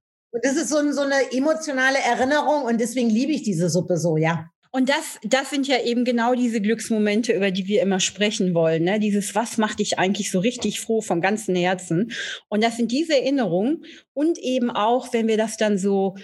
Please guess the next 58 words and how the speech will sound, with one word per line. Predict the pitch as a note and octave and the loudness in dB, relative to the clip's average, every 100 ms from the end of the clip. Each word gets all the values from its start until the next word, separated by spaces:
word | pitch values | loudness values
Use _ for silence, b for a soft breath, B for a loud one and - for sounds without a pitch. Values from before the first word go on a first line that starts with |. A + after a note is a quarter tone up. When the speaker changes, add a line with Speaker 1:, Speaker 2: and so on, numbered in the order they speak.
| B B | B B
Speaker 2:
ich | - G#3 | -4 0
hab | D4 | 0
auch | A3+ C4+ | 0 0
so | C#4 | 0
ein | A#3+ | 0
paar | A#3+ A3+ | 0 0
Rezepte, | A3 - A#3+ A#3+ | 0 -2 -2 -2
die | G#3+ | -2
koche | A3+ A3+ | -2 -2
ich | A3 | -2
nach, | G3+ G#3+ A3+ | 0 0 0
weil | G#3+ | 0
die | A3+ | 0
meine | A3+ A#3+ | 0 0
Oma | C#4+ C4+ F#3+ | 0 2 0
immer | D#3+ | 0
gekocht | D#3+ D#3 D#3+ - | -2 -4 -4 -4
hat. | D#3+ D3+ - B B B - | -4 -4 -8 B B B -6
Ne? | G3+ E4 | -2 0
Und | D4+ | 2
Speaker 1:
Ja. | B3 | 0
Speaker 2:
dann | A#3 | 0
hat | B3+ | 0
man | C#4 B3 | 0 0
so, | A#3 B3 | 0 2
dann | A#3+ A3+ A3 | 2 0 -2
fühlt | A3+ D4+ | -2 -2
man | C#4+ A#3+ | 0 -2
sich | A3+ A#3 | 0 -2
auch | B3 | 0
innerlich | C#4 C4+ B3+ A#3+ - | 2 2 0 -2 -2
so | A#3+ G3+ | -2 0
warm | G#3 G#3 A3 A3+ A3+ | 0 2 2 2 2
und | A3+ G#3+ - | 2 0 -2
gut | A#3 A#3+ A3 A3 | -2 0 0 0
und | - A3+ | 0 0
hat | A3+ | 0
den | C4 A#3+ | -2 0
Kopf | E4+ - | -2 0
voller | E4+ D#4 | -2 0
schöner | D#4 B3+ A#3+ | 0 0 0
Erinnerungen. | G#3+ F#3+ D#3+ D#3+ - _ | 2 2 0 -2 -8 _
Speaker 1:
Genau | - B3+ | -2 0
so | A#3+ | 2
ist | A#3 F#3+ | 0 0
es. | F#3+ F#3+ | -2 0
Also, | A3+ B3 | 0 0
äh, | A3 B3 B3+ | 0 -2 -2
wenn | A3 C4 | -2 0
man | D4+ D#4 | 2 2
mit | C#4 C#4 | 0 0
Essen | B3+ C#4+ E4+ D4+ | -2 0 -2 -2
auch | - A#3+ | -2 0
noch | C4 A#3 A#3 | 0 0 0
Erinnerungen | A3+ A3+ B3+ D#4 D#4+ B3+ C#4 D4 | 0 2 2 2 0 2 0 0
oder | A#3 A#3 A#3 | 0 0 0
warme | A3 A#3+ | 0 2
Momente, | B3 A#3 A3 A#3 C#4+ C#4+ C#4+ | 2 2 2 2 0 0 0